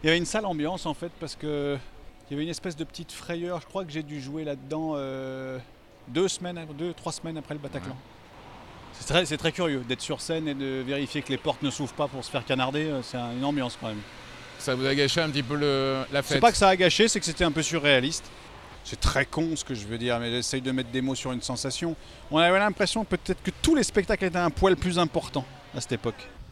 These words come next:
Speaker 2: Et alors, qu'est-ce qui va se passer demain ? Vous allez retrouver les gens que vous connaissez, votre famille, tout ça.
Speaker 1: Oui.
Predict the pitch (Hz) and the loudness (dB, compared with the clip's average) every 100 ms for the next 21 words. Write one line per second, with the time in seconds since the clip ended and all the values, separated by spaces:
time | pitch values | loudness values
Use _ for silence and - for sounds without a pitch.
0 | - - - - - - - - - - | -18 -20 -18 -18 -18 -20 -20 -20 -18 -8
1 | 170 202 202 - 190 - 175 - 170 156 | -2 0 -2 -4 -6 -4 -4 -4 -6 -6
2 | 156 165 151 135 131 123 - 131 135 120 | -6 -6 -4 -4 -6 -8 -10 -8 -8 -8
3 | 127 120 107 123 113 - 120 123 120 - | -8 -8 -10 -10 -10 -10 -10 -10 -10 -10
4 | 117 123 110 - 131 127 123 127 | -10 -10 -12 -14 -12 -8 -2 -2